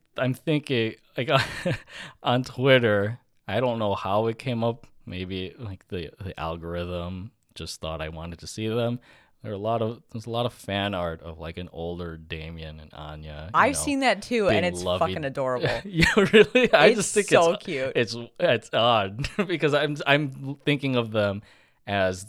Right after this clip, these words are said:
Speaker 1: their, I don't know how old Anya or, or Damien are, but, you know, like, the grade school characters, and just seeing them all grown up, it's like, I haven't, we haven't gotten to that point in the anime.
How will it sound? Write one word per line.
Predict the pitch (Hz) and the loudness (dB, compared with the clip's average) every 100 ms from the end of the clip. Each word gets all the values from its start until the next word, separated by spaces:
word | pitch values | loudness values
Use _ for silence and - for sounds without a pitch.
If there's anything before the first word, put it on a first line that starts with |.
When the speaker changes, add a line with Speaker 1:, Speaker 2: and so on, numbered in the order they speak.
| 90 | -18
Speaker 1:
their, | - 120 98 92 90 - 107 | -16 -8 -6 -4 -6 -8 -12
I | |
don't | 101 | -10
know | 95 87 | -10 -6
how | 90 | -6
old | 85 82 87 90 | -6 -8 -8 -10
Anya | 85 82 85 82 | -10 -12 -10 -12
or, | 80 85 _ _ _ _ - | -12 -16 _ _ _ _ -16
or | 90 85 | -12 -8
Damien | 87 98 85 | -6 -6 -6
are, | 78 85 90 | -8 -10 -12
but, | 87 95 | -12 -10
you | 107 | -8
know, | 87 | -8
like, | 90 92 | -8 -8
the | 104 | -8
grade | 101 117 120 | -2 -2 -2
school | - 95 | -4 -8
characters, | - 87 80 85 85 90 | -10 -12 -12 -14 -14 -12
and | 87 | -12
just | 90 - | -12 -10
seeing | 110 101 | -8 -6
them | 95 90 92 98 _ _ | -4 -4 -8 -14 _ _
all | - 98 | -8 -6
grown | 95 90 95 | -4 -6 -6
up, | 90 85 _ | -8 -10 _
it's | 92 | -18
like, | 87 82 _ _ _ _ _ _ - | -16 -16 _ _ _ _ _ _ -6
I | 90 | -4
haven't, | 110 127 | -4 -4
we | 147 156 | 4 4
haven't | 170 | 4
gotten | 131 117 - | 2 0 2
to | 147 | 4
that | 156 156 | 4 4
point | 151 156 147 | 2 2 0
in | 135 | 0
the | 131 | 0
anime. | 131 | 0